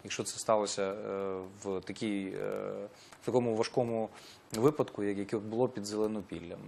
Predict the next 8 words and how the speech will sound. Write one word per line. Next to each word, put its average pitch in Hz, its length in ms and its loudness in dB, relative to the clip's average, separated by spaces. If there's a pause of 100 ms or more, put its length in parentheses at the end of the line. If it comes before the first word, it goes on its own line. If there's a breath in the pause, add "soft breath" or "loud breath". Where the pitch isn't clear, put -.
(100)
А, 101 680 4 (100)
я 127 180 8
обов'язково 123 580 4
візьму 110 280 0
у 104 140 0
вас 101 180 2
контакти 127 640 4
і, 104 600 -2